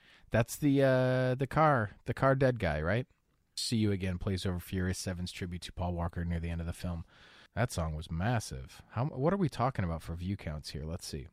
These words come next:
The video, <laughs> yeah, oh, wow, they have it down to the time. "Yesterday at approximately five thirty Eastern Time, See You Again officially surpassed Gangnam Style. The video hit two billion eight hundred and ninety-four million twenty-six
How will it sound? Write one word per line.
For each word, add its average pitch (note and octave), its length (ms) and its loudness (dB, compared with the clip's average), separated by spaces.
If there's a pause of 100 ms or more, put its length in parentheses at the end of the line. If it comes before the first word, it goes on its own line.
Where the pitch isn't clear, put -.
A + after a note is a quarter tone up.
(1400)
The G#2 100 -2
video, B2+ 640 4
<laughs> - 20 -10
yeah, G2 180 -4 (100)
oh, G#2+ 180 0
wow, F#2 280 -2
they F2 100 -4
have F2+ 120 -2
it F2 60 -8
down F2+ 200 -2
to E2+ 40 -2
the E2 80 -4
time. E2+ 320 -2
"Yesterday A#2+ 400 2
at A#2+ 60 4
approximately G#2 440 2
five G#2+ 300 -2
thirty G#2+ 240 2
Eastern F#2+ 380 -2
Time, F2+ 240 -2
See - 160 -4
You A2+ 120 4
Again G2 220 0
officially A#2+ 460 -2
surpassed F#2+ 480 -4
Gangnam F2 280 -2
Style. E2 280 -6 (100)
The A2 160 -4
video B2+ 240 6
hit A#2+ 220 6
two - 280 2
billion A#2+ 560 4
eight C#3 200 -4
hundred C3 360 4
and G#2 160 2
ninety-four A2+ 540 0
million G#2 760 2
twenty-six - 1040 -4